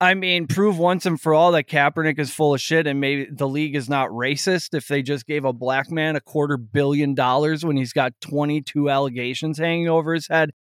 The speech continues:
And two, all this hashtag no more, all these fucking little campaigns and the shit they write on the back of the helmets and on the sidelines, it means fucking nothing. If you just gave Deshaun Watson two hundred and thirty million dollars guaranteed,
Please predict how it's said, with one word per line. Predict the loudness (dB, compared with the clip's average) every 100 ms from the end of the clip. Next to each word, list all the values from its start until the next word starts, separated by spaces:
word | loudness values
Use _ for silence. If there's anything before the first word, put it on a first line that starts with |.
| -4
And | 2 2 2 -4
two, | 2 6 6 6 6 4 0 _ _ _ _
all | 4 4
this | 4 2 0
hashtag | 2 4 4 2 0 4 6 4 2
no | 2 6 6 4
more, | 6 6 6 6 4
all | 4 4 4
these | 2 -2 -2 -4
fucking | 0 0 0 -2 2
little | 2 2
campaigns | 0 0 0 0 -2 0 0 0 0
and | -2
the |
shit | 0 -2 0
they | 2
write | 4 4 4
on | 0
the |
back | 2 2 2
of | 2
the | 2
helmets | 4 4 2 0
and | 2
on | 2
the | 0
sidelines, | 2 4 4 4 4 2 -2 -12 -20 0
it | 2 4
means | 2 2 2 2 -2 -10 _
fucking | 0 4 4 4 2 0 -8 _
nothing. | -2 4 6 6 4 -2 -2 -4 -12 -20 -4
If | -2 2
you | 4
just | 4 4 2
gave | 4 4 4
Deshaun | 2 4 4 4 4
Watson | 4 2 -2 -8 -4
two | -2 0
hundred | 0 0 2 2
and | 0
thirty | -2 0 0 0
million | 0 2 2 0 -2
dollars | 0 0 0 -4 -8 -6
guaranteed, | -6 -4 -8 -10 -10